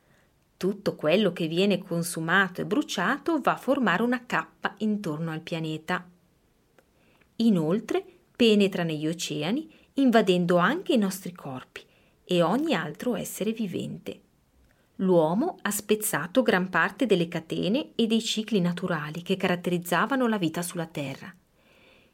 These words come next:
Il progresso economico è stato accompagnato dalla più totale mancanza di considerazione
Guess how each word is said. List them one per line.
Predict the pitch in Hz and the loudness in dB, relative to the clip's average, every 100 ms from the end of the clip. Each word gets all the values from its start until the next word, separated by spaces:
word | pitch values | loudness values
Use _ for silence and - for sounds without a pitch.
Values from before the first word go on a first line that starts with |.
| _ | _
Il | 196 | 0
progresso | 185 175 170 196 - | 2 2 2 0 2
economico | 190 226 226 220 269 370 - | 2 4 6 6 4 0 0
è | 285 | 0
stato | - 196 175 | 0 -2 -2
accompagnato | 175 180 190 294 233 190 247 302 | -2 0 0 2 2 2 2 0
dalla | 254 190 185 | 2 2 -2
più | 180 | -2
totale | 180 175 214 240 | -2 2 2 4
mancanza | 185 190 233 196 220 254 | 2 2 2 2 2 0
di | 254 | -2
considerazione | 247 214 202 202 185 190 226 - 170 180 269 | 0 0 0 0 0 0 -2 -4 -2 0 -2